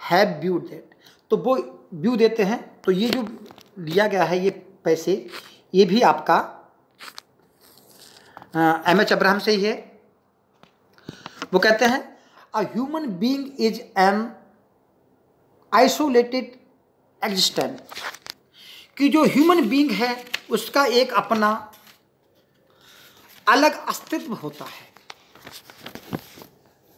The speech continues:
"Who is cast into an alien universe", और ये व्यक्ति एक इस यूनिवर्स में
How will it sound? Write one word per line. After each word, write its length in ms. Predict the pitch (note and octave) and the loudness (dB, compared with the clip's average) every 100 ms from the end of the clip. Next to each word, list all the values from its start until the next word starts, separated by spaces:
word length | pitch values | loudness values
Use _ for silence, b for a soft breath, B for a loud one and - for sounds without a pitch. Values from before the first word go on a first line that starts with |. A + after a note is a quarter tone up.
| _ _ _ _ _ - - _ _ _ _ b b b b b b _ _ _ _ _ _ _ _ _ _ _ _ - | _ _ _ _ _ -20 -20 _ _ _ _ b b b b b b _ _ _ _ _ _ _ _ _ _ _ _ 2
"Who 140 | A#3+ D#4 D4 - - _ | 6 6 4 -4 -16 _
is 180 | A#3+ A#3+ - - G#3+ | -2 -2 -6 -2 2
cast 500 | A3+ B3+ - - - - _ _ _ _ _ _ _ _ _ _ _ | 4 4 0 -14 -20 -20 _ _ _ _ _ _ _ _ _ _ _
into 360 | A3 A#3 A3 - G3 - G#3+ | -2 -2 2 4 4 0 2
an 140 | A3+ B3+ - | 2 2 0
alien 320 | F#3 F#3+ A3 A3 | 2 2 -2 -8
universe", 440 | F3 D#3 D3 - - - _ _ _ b b b | -12 -12 -12 -16 -18 -20 _ _ _ b b b
और 120 | G#3+ | 2
ये 240 | G#3 C#4 D4 | 4 0 2
व्यक्ति 500 | A#3+ A#3+ - C4+ - | 2 0 -4 -8 2
एक 440 | G#3+ A3+ - - - | 4 4 -2 -12 -6
इस 220 | A#3 - C4 - _ _ _ _ _ _ _ _ - | -6 -6 -10 -12 _ _ _ _ _ _ _ _ 0
यूनिवर्स 460 | A3 B3+ A#3 - | 2 2 2 0
में 100 | A#3+ | -2